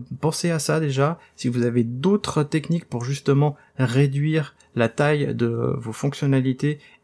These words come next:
et du coup ne pas avoir des conflits de fusion à résoudre en pagaille,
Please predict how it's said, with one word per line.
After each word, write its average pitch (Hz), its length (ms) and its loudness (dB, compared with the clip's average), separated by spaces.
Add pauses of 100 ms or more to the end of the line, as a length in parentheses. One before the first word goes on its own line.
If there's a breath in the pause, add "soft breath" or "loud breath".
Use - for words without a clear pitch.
et 139 100 2
du 131 140 -2
coup 160 260 0
ne 120 140 2
pas 156 360 0
avoir 143 480 0
des 113 440 -2
conflits 147 300 -2
de 143 60 -12
fusion 139 440 -2
à 117 80 0
résoudre 131 420 -2
en 117 100 2
pagaille, 143 520 0